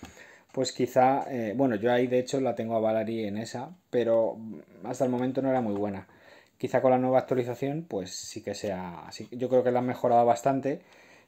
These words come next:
pero bueno, una cosa es la teoría <laughs> y otra cosa es la práctica. A priori parece que ha mejorado mucho, pero tendremos que ver si, si ha mejorado tanto como, como parece.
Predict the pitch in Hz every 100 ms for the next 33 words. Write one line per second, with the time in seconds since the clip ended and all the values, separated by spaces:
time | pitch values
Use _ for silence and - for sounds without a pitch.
0 | _ _ 139 131 131 113 117 127 135 135
1 | 135 131 147 143 - 143 120 - 123 120
2 | 104 110 107 - 95 87 _ 113 110 110
3 | 123 110 113 113 120 117 117 127 120 127
4 | 143 151 170 170 _ _ _ - _ _
5 | 127 127 123 107 113 117 - 104 107 117
6 | 123 127 - 107 95 95 95 - 104 104
7 | 113 107 107 104 113 113 - 113 90 82
8 | - 101 90 85 87 -